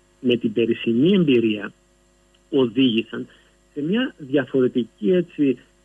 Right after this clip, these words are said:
ε, διαχείριση της, ε, των αλυσιδών μετάδοσης της, ε, του κορονοϊού, και τα αποτελέσματα τα βλέπουμε, κύριε Σαχίνη. Γιατί, ε, και τα, και τα νούμερα, οι αριθμοί δηλαδή, ε, ε,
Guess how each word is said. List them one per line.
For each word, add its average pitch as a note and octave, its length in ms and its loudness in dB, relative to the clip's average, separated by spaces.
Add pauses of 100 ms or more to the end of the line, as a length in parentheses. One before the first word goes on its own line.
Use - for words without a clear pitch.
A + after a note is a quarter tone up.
ε, A#2+ 240 2
διαχείριση A#2 920 0 (580)
της, - 260 -6
ε, G#2+ 760 -2
των A#2 160 2
αλυσιδών A#2+ 840 2 (100)
μετάδοσης B2 680 -4 (100)
της, A2 240 -8
ε, G#2+ 220 -2
του A2+ 100 -6
κορονοϊού, A2 560 0 (320)
και F#3+ 100 -2
τα F#3 100 0
αποτελέσματα D#3+ 600 0
τα A#3+ 120 -2
βλέπουμε, G3 400 0
κύριε - 200 -8
Σαχίνη. G#2+ 380 -12 (320)
Γιατί, C3+ 440 0 (280)
ε, A#2+ 220 0 (400)
και G3+ 180 2
τα, G3 360 0 (140)
και F#3 140 -2
τα D#3+ 180 -2
νούμερα, C#3 480 2
οι A#2 140 0
αριθμοί B2 460 0
δηλαδή, A#2 600 0
ε, A2 200 -4
ε, G#2 100 -6